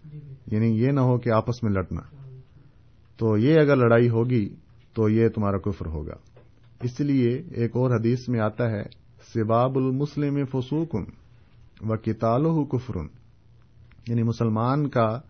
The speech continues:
دوسرے مسلمان کو گالی دینا فسق ہے، گناہ ہے،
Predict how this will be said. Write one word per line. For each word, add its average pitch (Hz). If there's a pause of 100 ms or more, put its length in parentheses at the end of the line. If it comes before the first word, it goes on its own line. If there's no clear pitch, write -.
(440)
دوسرے 123
مسلمان 123
کو 135
گالی 120
دینا 127 (1000)
فسق 165
ہے، 101
گناہ 110
ہے، 82